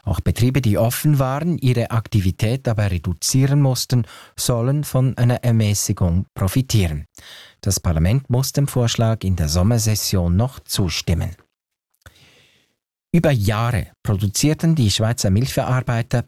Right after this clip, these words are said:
Butterüberschüsse, was zum berühmten Butterberg führte. Doch in diesem Jahr ist die Situation komplett anders. Die Schweiz muss Butter importieren. Weshalb?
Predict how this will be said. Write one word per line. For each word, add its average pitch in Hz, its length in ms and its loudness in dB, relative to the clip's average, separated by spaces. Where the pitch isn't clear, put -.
Butterüberschüsse, 104 1200 -2
was 117 160 -2
zum 139 220 0
berühmten 113 640 2
Butterberg 131 800 -2
führte. 92 500 -2
Doch 101 160 -6
in 104 80 2
diesem 127 240 2
Jahr 107 240 0
ist - 260 -2
die 110 220 0
Situation 113 640 0
komplett 139 420 -2
anders. 98 400 0
Die 110 80 0
Schweiz 87 420 -2
muss 127 220 0
Butter 98 480 -4
importieren. 107 720 -2
Weshalb? 123 380 -2